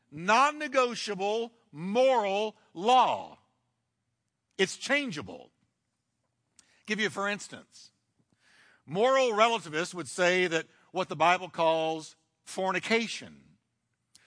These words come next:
which is sex or cohabitation before marriage. A moral relativist would say,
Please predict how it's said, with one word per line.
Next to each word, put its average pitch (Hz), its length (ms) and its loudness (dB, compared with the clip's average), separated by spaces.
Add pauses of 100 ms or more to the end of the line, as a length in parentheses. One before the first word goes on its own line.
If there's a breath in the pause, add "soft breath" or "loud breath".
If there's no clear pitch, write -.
(200 soft breath)
which 156 240 -4
is 143 280 0
sex - 720 0 (100)
or 156 200 -4
cohabitation 190 1160 -2 (200)
before 185 360 -6
marriage. 220 720 -4 (1080)
A 190 220 2
moral 247 460 2
relativist 190 840 -2
would 165 200 -8
say, 135 540 0